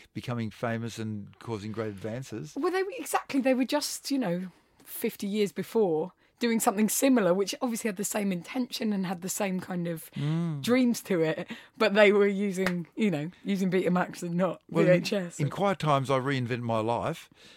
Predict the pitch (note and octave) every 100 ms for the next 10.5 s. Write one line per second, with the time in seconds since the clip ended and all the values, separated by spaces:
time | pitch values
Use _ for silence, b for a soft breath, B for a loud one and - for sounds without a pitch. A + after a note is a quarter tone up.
0 | B A2 A2+ A#2+ C3+ C3 A#2 A#2+ A#2 G2+
1 | - G#2 A#2+ A#2 A#2 A2 A#2 A#2+ A#2 G#2+
2 | G#2+ A2 A2 G#2+ G#2 G#2 A#2 A2 G2+ A#2
3 | A2 A2 F#2 A2+ G#2+ D3 G#3 B B B
4 | B G#2 G#2 G#2 G#2+ G#2+ G#2+ G#2+ G#2+ G#2
5 | G#2+ G#2+ A2 G#2+ A2+ A#2 B2+ A#2 A2+ G#2+
6 | A2+ A#2+ A#2 A2 A2+ A2 G#2+ G2 - B2
7 | G2 A2+ G2+ C3+ C3 - A2 G#2+ - A#2+
8 | G#2+ - _ A#2 A2 A2+ G#2+ G2+ C3 A2
9 | G2+ F#2+ B2 A2 G#2+ G2+ - A#2+ G#2 G2+
10 | - C3+ A2+ D3+